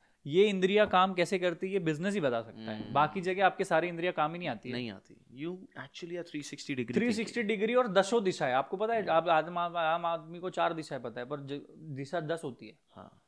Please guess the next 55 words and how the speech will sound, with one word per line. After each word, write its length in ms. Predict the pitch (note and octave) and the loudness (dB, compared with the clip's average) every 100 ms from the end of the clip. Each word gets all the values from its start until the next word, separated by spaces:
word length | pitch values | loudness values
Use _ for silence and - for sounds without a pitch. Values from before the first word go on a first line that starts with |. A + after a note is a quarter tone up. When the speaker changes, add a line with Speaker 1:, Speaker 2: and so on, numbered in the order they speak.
| _ _ _ - | _ _ _ -4
Speaker 1:
नॉर्थ 220 | D3 D3+ D3+ | 0 0 0
ईस्ट, 340 | D3 C#3 - _ _ | -6 -6 -16 _ _
Speaker 2:
हाँ। 400 | G#2 G#2 G2 F#2+ | -8 -8 -10 -14
Speaker 1:
साउथ 260 | - D#3+ D#3 D#3 | 0 2 2 -2
ईस्ट, 320 | C#3+ - - | -4 -8 -6
Speaker 2:
हाँ। 300 | G#2+ G2+ F#2+ | -6 -4 -2
Speaker 1:
ऊपर 300 | D#3 D#3+ D#3+ | 0 2 2
नीचे, 260 | D#3 C#3+ C3+ | 0 -8 -4
ये 120 | E3 | -2
भी 100 | G3 | 2
Speaker 2:
या, 60 | |
Speaker 1:
दिशा 200 | A#2 B2+ | 4 6
Speaker 2:
या, 160 | C#3+ C#3+ | 6 6
Speaker 1:
है। 100 | C3 | 2
Speaker 2:
या, 100 | G#2+ | 0
या, 100 | A2 | -2
Speaker 1:
हमारे 240 | C3 D#3 | 0 2
Speaker 2:
that's 180 | C3+ D3+ | 2 2
Speaker 1:
धर्म 100 | E3 | 0
में 100 | F3+ | -4
तो 60 | F#3 | -2
दसों 260 | F3 F3 | -2 0
दिशाओं 220 | F#3 F3+ F#3+ | -2 2 2
को 80 | |
पूजा 280 | G3 G#3 G#3+ | 2 0 0
भी 100 | G#3+ | 0
देते 260 | D3+ A#2+ B2 | -6 -12 -12
हैं। 60 | |
Speaker 2:
सही 140 | B2 A#2+ | -8 -8
बात 260 | F#2+ C#2+ | -8 -12
Speaker 1:
तो 80 | - | -6
Speaker 2:
है। 20 | |
Speaker 1:
जब 140 | D3 F3+ | 2 6
आप 100 | F#3 | 8
व्यापार 340 | D#3+ D#3+ F3+ | 8 10 8
व्यवसाय 340 | F3+ E3+ F#3+ F#3 | 6 2 2 4
में 100 | F#3 | 2
आते 160 | F3+ | 4
हो, 60 | A3+ | 2
आपको 160 | A3 | 2
दसों 300 | F#3+ E3+ G#3+ | 4 6 6
दिशाओं 320 | F#3+ F3+ G3+ G3 | 4 4 4 4
का 80 | |
ज्ञान 240 | F#3+ D3+ C#3 | 0 0 -4
हो 100 | A#2 | -8
जाता 180 | G#2+ G#2+ | -10 -10
है। 60 | |
Speaker 2:
हाँ, 320 | G#2+ G2+ G2 | -8 -8 -10
absolutely। 260 | F#2+ C#3 - | -14 -14 0
Speaker 1:
आदमी 340 | C3+ D#3 F3 | 2 2 -2
की 100 | F#3+ | -4
भनक 320 | E3+ D3 E3 F3 | 0 2 2 2
लग 160 | D#3+ | 0
जाती 300 | D3+ C#3 - | 0 -4 -6
है। 160 | C3 | -14